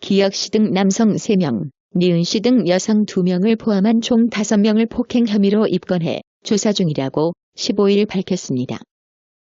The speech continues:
경찰에 따르면 기혁 씨 일행과 니은 씨 일행은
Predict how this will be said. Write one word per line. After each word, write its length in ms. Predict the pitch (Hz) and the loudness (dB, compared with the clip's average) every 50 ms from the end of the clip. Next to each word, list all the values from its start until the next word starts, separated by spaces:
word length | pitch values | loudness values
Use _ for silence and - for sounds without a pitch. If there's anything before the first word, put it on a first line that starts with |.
| _ - | _ -4
경찰에 440 | - 190 180 180 - 190 165 202 202 | -2 0 0 0 0 0 0 0 0
따르면 560 | - 196 185 180 175 185 196 175 135 - - - _ _ _ - | 0 -2 -2 0 0 0 0 0 -2 -4 -6 -10 _ _ _ -8
기혁 320 | - - 190 196 196 196 | -2 0 2 2 2 0
씨 220 | - - - 226 | -2 -2 0 0
일행과 580 | 196 - 190 190 196 208 208 202 196 208 220 185 | 0 2 0 0 2 2 0 0 0 0 0 2
니은 280 | 135 185 208 226 226 214 | 2 2 2 4 2 2
씨 200 | 214 - 226 214 | 2 0 0 0
일행은 640 | - 175 196 190 190 180 175 185 160 127 - - | 0 0 0 0 0 0 0 0 0 -2 -4 -6